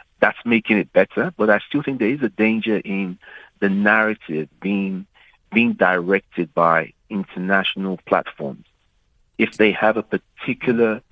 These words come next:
definition of what they feel the African narrative should be.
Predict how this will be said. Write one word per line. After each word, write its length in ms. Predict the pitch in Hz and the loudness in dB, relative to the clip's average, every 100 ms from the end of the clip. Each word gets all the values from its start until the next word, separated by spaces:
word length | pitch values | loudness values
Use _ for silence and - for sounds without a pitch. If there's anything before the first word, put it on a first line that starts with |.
| - | -6
definition 560 | 98 95 95 101 - | -4 -4 -4 -4 -4
of 100 | 87 | -2
what 140 | 98 92 | 0 0
they 160 | 90 - - | -2 -8 -6
feel 140 | 104 | -2
the 140 | 95 - | -2 -2
African 440 | 160 - - - | -4 -6 -6 -4
narrative 460 | 180 85 90 - 165 | 0 2 0 -2 0
should 260 | - - - | 0 0 -6
be. 200 | 165 | -6